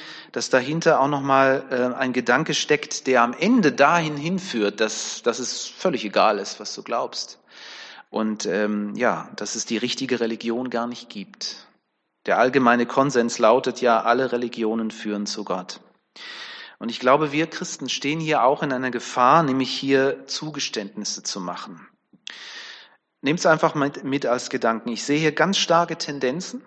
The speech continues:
Die Botschaft von dem gekreuzigten Christus ist ein Ärgernis, das war es damals, das ist, ist es auch heute,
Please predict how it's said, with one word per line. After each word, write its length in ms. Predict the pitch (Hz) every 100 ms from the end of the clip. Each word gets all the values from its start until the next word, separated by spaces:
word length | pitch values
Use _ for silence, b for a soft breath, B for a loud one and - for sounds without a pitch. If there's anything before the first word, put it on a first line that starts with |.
| - _ _ _ _
Die 60 | 127
Botschaft 500 | 127 170 - 180 175
von 160 | - 139
dem 100 | 135
gekreuzigten 800 | 131 - 135 190 - 175 - 160
Christus 500 | - 143 - 120 -
ist 240 | 131 -
ein 140 | 117
Ärgernis, 640 | 120 113 143 165 170 202 -
das 220 | 123 -
war 140 | 113 117
es 160 | -
damals, 500 | 123 139 165 196 - B B B B B B
das 180 | - -
ist, 160 | - 151
ist 160 | 127
es 120 | 123 127
auch 200 | 113 123
heute, 380 | 127 139 151